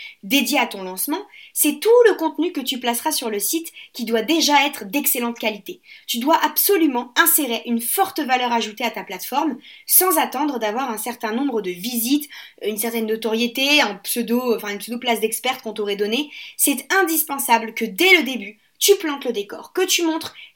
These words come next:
qu'avec toi, c'est comme ça que ça fonctionne. Immédiatement quali, pertinent, riche en compétences, en apprentissage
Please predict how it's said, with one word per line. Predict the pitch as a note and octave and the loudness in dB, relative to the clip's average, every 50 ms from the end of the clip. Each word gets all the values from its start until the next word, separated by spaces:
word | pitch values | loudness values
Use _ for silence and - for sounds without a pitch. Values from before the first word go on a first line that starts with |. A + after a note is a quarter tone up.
| _ - | _ 4
qu'avec | A4 A#4+ A#4+ A4 - - | 4 6 6 6 2 2
toi, | - B3 B3 A3+ A#3+ | -2 -6 -6 -4 -2
c'est | A#3+ - C#4+ C4 - | -2 -2 -4 -4 -2
comme | - A4 A4+ G#4 | 0 2 2 2
ça | F4+ - D#4+ C#4 | 2 2 0 0
que | - | -2
ça | - A#3+ | -6 -8
fonctionne. | - A#3 A3 - - - - F#3+ - - - - - _ _ - A4+ G#4+ | -8 -8 -8 -8 -8 -8 -8 -10 -14 -18 -20 -20 -20 _ _ 2 4 6
Immédiatement | G4+ G4 E4 C#4 D4+ D4 - C#4+ C#4+ C4+ C#4 | 6 6 4 4 0 -2 -2 -4 -6 -6 -2
quali, | - E4 D4+ C4 A#3+ A3+ - - _ _ _ - | 0 0 0 0 0 -4 -8 -12 _ _ _ 2
pertinent, | G#4 G4 - - - D#4+ C#4 B3 G3+ - - _ - - _ A#3 | 2 2 2 0 -2 0 0 -2 -6 -8 -10 _ -20 -10 _ -2
riche | A#3 A#3 E4+ G4+ G4 - E4+ | -2 2 4 4 4 4 4
en | E4 - | 2 -2
compétences, | C4+ C#4 A#3+ - A#3+ A3+ - F#3 - - - - - - - - - - | -6 -8 -6 -4 -4 -4 -4 -8 -10 -10 -10 -10 -12 -14 -20 -12 -2 2
en | G#4 G#4+ G4 F#4 D#4+ | 4 4 4 4 2
apprentissage | - - C#4 B3+ A#3+ - A#3+ A#3 - A#3+ A3+ A3+ A#3 A3+ | 0 -2 -6 -8 -6 -6 -6 -2 -2 0 0 0 -2 -4